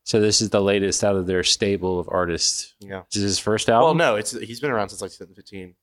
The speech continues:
Speaker 1: Okay.
Speaker 2: He's probably the second be-, he, like, the second most popular on the label.
Speaker 1: Okay.
Speaker 2: Other than Kendrick.
Speaker 1: And Schoolboy Q B?
Speaker 2: Schoolboy Q.
Speaker 1: Oh, Q B would be cooler.
Speaker 2: No, it wouldn't.
Speaker 1: Schoolboy Q B. Sort of like, uh,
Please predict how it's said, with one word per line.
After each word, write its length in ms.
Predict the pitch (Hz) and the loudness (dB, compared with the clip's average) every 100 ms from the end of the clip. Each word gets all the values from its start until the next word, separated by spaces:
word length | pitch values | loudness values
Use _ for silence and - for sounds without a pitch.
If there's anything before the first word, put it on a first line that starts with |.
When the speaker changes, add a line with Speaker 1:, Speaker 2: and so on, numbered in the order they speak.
| - | -4
Speaker 1:
Okay. 220 | 101 101 110 | 0 2 0
Speaker 2:
He's 100 | 135 | 2
probably 220 | 185 175 | 2 2
the 60 | |
second 380 | - 131 120 107 | 0 -2 -6 -8
be-, 160 | 107 101 | -4 -4
he, 80 | 104 | -4
like, 160 | 127 104 | -6 -6
the 60 | |
second 260 | - 117 110 | -8 -6 -8
most 160 | 98 | -4
popular 320 | 110 104 101 95 | -2 -2 -2 -6
on 100 | 90 | -6
the 80 | |
label. 380 | 90 101 - - _ _ | -4 -4 -6 -12 _ _
Speaker 1:
Okay. 380 | 92 104 101 95 _ _ - | -4 0 -2 -2 _ _ -6
Speaker 2:
Other 140 | 104 | -4
than 140 | 90 | -6
Kendrick. 340 | - 104 95 - _ _ _ - | -12 -10 -8 -10 _ _ _ -4
Speaker 1:
And 160 | 98 | 0
Schoolboy 640 | - - 120 123 127 127 120 | 2 2 0 2 2 2 0
Q 300 | - 123 123 | -4 -4 -2
B? 400 | 123 131 170 - _ _ | -2 0 -2 -4 _ _
Speaker 2:
Schoolboy 400 | - - 127 110 | -14 -6 -2 -2
Q. 320 | 101 - 101 90 _ _ _ - | -2 -6 -8 -8 _ _ _ -8
Speaker 1:
Oh, 200 | 87 78 - _ _ _ | -6 -6 -10 _ _ _
Q 140 | - 98 | -8 -4
B 140 | 98 | -2
would 100 | 95 | -2
be 80 | 76 | -6
cooler. 420 | - 101 87 78 _ _ _ | -10 -4 -4 -4 _ _ _
Speaker 2:
No, 160 | 113 151 | -4 -4
it 40 | |
wouldn't. 240 | 98 123 - - | -6 -10 -18 -4
Speaker 1:
Schoolboy 640 | - - 143 143 135 131 | -2 2 2 4 4 4
Q 280 | 123 - 123 | 2 0 2
B. 240 | 113 107 | 2 2
Sort 180 | 87 104 | 2 0
of 60 | 101 | 2
like, 240 | 95 - | 2 2
uh, 240 | 95 85 | 0 0